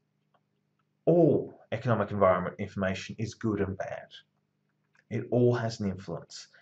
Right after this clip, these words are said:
The positive influences, if you are in an environment where there's a lot of money and there's cash flowing freely,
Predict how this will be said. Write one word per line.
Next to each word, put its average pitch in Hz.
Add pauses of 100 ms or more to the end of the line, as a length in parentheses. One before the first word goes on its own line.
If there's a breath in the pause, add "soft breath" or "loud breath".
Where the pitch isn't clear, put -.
(380 soft breath)
The -
positive 175
influences, 160 (300)
if 113
you 160
are 139
in 117
an 110
environment 117
where 104
there's 98
a 95
lot 110
of 104
money 127
and 104
there's -
cash 110
flowing 104
freely, 147